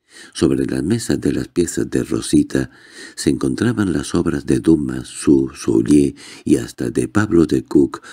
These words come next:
pues ella, como toda limeña culta, comprendía perfectamente el francés.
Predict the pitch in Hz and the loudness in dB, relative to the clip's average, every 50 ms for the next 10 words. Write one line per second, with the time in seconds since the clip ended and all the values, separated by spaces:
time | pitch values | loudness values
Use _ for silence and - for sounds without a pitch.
0 | - - _ - 67 - - - - _ _ - 110 - - - 71 - - 65 | -20 -8 _ -6 -6 -6 -8 -14 -16 _ _ -10 -4 -2 0 0 -2 -2 -6 -8
1 | 60 52 - - - - 71 60 60 55 - - 60 58 - 80 82 69 58 57 | -8 -8 -10 -6 -4 -2 -2 -2 -4 -6 -6 -6 -4 -2 -2 -2 -2 -2 -8 -12
2 | - - - 104 107 92 - - 69 69 - _ _ _ _ _ _ _ _ - | -8 -2 0 2 2 2 0 -2 -2 -2 -4 _ _ _ _ _ _ _ _ -20
3 | - _ _ - 82 73 67 78 82 90 101 123 110 - - 62 58 - - - | -20 _ _ -4 -4 0 2 4 4 4 2 0 -2 -2 -4 -4 0 0 0 -2
4 | - - 69 58 62 76 82 80 - 69 - - - - 57 53 55 - - 58 | 0 -2 -2 0 2 2 0 0 -2 -4 -4 -4 -6 -6 -6 -6 -6 -6 -6 -6
5 | 57 - - - - | -6 -6 -10 -18 -20